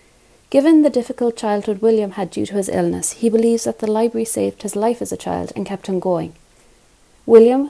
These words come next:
who is still a massive advocate of libraries and a proud library member,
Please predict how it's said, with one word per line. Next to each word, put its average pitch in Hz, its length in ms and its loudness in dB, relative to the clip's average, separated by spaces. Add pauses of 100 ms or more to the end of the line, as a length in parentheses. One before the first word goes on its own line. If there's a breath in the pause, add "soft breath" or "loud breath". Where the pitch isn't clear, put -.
who 277 120 4
is 277 100 2
still 254 240 0
a 254 60 0
massive 233 380 -4
advocate 240 420 -2
of 180 140 -4
libraries 175 500 -6
and 208 80 -4
a 202 160 -10
proud 262 260 0
library 180 360 -4
member, 175 400 -6